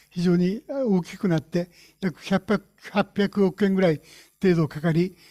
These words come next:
固定費は五円ぐらいになります。水素還元、えー、直接還元法では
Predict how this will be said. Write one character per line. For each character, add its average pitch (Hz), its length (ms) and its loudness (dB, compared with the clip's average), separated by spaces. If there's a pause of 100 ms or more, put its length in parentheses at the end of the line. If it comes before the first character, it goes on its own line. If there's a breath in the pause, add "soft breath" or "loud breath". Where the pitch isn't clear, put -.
固 180 160 -6
定 208 100 2
費 175 140 2
は 156 40 2
五 147 160 2
円 170 80 2
ぐ 165 80 0
ら 180 100 2
い 175 40 2
に 165 100 0
な 151 80 -2
り 131 80 -6
ま 131 100 -6
す。 - 220 -16 (320 soft breath)
水 214 200 -2
素 185 180 -2
還 175 220 0
元、 185 300 0 (400 soft breath)
え 539 420 -14
ー、 - 240 -12
直 185 80 2
接 - 200 -10
還 190 160 0
元 190 160 0
法 180 180 -4
で 196 100 2
は 165 200 0